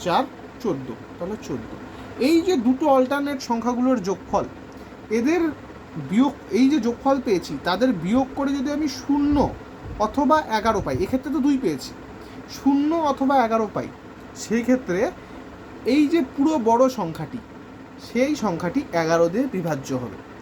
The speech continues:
তাহলে এরকম এই জিনিসটা শেখাতে তোমাদের কী সুবিধা হচ্ছে, যে তোমরা ডাইরেক্টলি দেখতে পারবে যে কাটাকাটিতে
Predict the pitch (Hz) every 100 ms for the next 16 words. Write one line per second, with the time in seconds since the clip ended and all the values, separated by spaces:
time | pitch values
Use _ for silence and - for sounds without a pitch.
0 | - - 208 240 214 240 254 285 262 208
1 | 269 269 269 - 294 254 240 262 254 262
2 | 262 262 262 262 262 254 254 339 370 254
3 | 247 226 320 381 - - - - - -
4 | 151 151 196 240 294 220 190 214 196 190
5 | 240 294 208 190 196 185 214 269